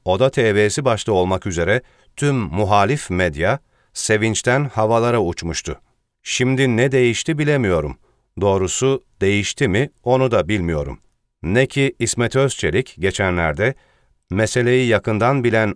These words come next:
adını vermediği birinin kendisine Türkiye'de birilerinin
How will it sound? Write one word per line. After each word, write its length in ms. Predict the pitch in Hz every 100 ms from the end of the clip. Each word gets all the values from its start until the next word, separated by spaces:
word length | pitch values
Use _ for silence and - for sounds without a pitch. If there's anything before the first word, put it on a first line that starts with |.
| -
adını 340 | 101 107 113
vermediği 540 | 110 131 131 104 110 95
birinin 460 | 95 78 107 147
kendisine 680 | 147 110 104 95 95 92 123 _ _ _ _
Türkiye'de 640 | - 147 - 123 120 117 85
birilerinin 680 | 123 131 107 78 87 127